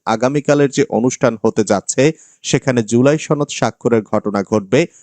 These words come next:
জুলাই সনদের আইনিভাবে যে আদেশ জারি করার কথা বলা হচ্ছে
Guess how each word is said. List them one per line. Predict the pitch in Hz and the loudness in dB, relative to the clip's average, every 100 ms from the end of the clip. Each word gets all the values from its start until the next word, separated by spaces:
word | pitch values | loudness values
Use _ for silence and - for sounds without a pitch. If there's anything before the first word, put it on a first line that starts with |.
| _ - | _ -10
জুলাই | 107 139 151 170 | 0 4 4 2
সনদের | - 151 147 139 | 0 0 2 2
আইনিভাবে | 107 120 127 - 123 156 | 0 -2 -4 -2 0 0
যে | 123 113 - | 2 0 0
আদেশ | 107 107 147 - 104 | -2 2 0 -2 -2
জারি | 117 107 | 0 0
করার | 110 113 107 | 0 0 2
কথা | - 113 143 | 0 0 0
বলা | 139 131 131 | 0 0 0
হচ্ছে | 139 - | 0 0